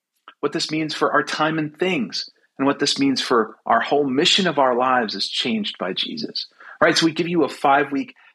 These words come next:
exploration into the gospel because we wanna help you thrive personally,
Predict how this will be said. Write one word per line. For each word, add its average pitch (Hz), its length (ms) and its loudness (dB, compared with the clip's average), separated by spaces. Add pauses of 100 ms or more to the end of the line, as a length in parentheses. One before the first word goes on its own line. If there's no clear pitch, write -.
exploration 131 600 -2
into 117 160 -6
the 120 100 -8
gospel 127 420 -2
because 127 360 -6 (300)
we 147 80 0
wanna 147 240 2
help 202 540 0
you 151 100 -8
thrive 143 840 -4
personally, - 580 -10